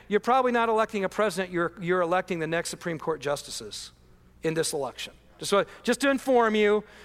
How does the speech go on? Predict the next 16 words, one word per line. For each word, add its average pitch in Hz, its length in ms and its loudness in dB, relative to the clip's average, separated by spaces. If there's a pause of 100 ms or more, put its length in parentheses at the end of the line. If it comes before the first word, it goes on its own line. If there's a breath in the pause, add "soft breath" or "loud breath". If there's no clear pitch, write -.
(160 loud breath)
like, 175 280 0
this 214 180 2
will 254 80 2
be 240 120 2
the 220 80 2
first 247 320 0
time 240 200 2
a 202 40 0
president 214 300 -2
not 208 140 2
only 214 120 2
gets 202 200 -2
to 185 40 -10
probably 190 300 0
elect 175 260 0
one, 175 400 0